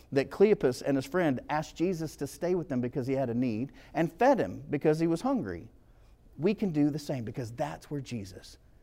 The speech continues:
shows up. That's where we see him. So,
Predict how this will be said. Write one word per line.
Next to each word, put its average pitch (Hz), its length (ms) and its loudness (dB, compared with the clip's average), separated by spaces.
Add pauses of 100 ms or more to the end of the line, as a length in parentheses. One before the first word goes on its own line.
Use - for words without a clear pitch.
(120)
shows 98 300 -6
up. - 240 -18 (480)
That's 110 220 -6
where 92 120 -6
we 101 100 -6
see - 180 -10
him. 160 120 -10 (1200)
So, - 240 -6